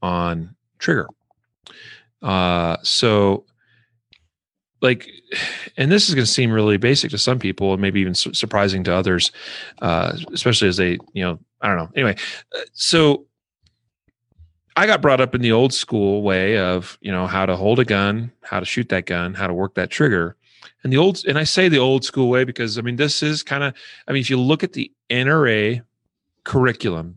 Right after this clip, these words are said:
N R A basic pistol, for instance, it's based on curriculum from, like, thirty, forty years ago, like, the seventies. And, uh, you know, so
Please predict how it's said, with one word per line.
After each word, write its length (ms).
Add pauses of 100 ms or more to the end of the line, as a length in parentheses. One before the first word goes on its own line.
N 120
R 100
A 60
basic 380
pistol, 300
for 180
instance, 480 (500)
it's 100
based 360
on 140
curriculum 500
from, 240
like, 180 (180)
thirty, 380
forty 300
years 240
ago, 300 (160)
like, 100
the 100
seventies. 640 (680)
And, 520 (1120)
uh, 460 (240)
you 120
know, 240 (160)
so 300